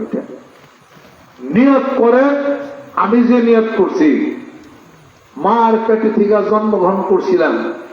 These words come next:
আপনার আমার নামে কোনো জমি ছিল না, কোনো ব্যাংক ব্যালেন্স ছিল না,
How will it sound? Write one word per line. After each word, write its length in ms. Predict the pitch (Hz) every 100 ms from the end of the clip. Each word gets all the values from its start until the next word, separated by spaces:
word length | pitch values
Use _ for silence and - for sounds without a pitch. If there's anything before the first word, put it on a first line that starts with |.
| - - - -
আপনার 340 | 156 - 185 175
আমার 260 | 175 180
নামে 240 | 175 165 160
কোনো 200 | 170 156
জমি 240 | 151 -
ছিল 180 | 170 135 123
না, 120 | 107 - - - - - _ _ _
কোনো 160 | - 185 185
ব্যাংক 260 | 208 240 254
ব্যালেন্স 360 | 247 240 220 185
ছিল 180 | - 170
না, 120 | 135